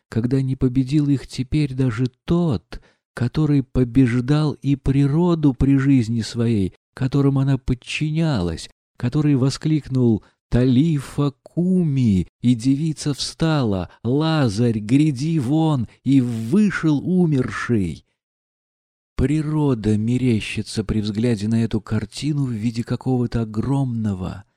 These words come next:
неумолимого и немого зверя,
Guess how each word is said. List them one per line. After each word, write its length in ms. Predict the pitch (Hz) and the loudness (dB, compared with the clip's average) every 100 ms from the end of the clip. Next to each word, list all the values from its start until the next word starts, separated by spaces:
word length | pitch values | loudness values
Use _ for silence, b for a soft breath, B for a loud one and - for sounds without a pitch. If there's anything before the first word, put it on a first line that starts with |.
| _ _ - | _ _ -4
неумолимого 920 | 110 117 110 113 123 139 135 123 123 | 0 2 2 0 0 -2 -2 -2 -4
и 160 | 117 | -4
немого 580 | 120 123 120 131 127 123 | -4 -2 -2 0 0 -2
зверя, 720 | 110 110 123 120 90 - - | -4 -6 -4 -4 -4 -10 -14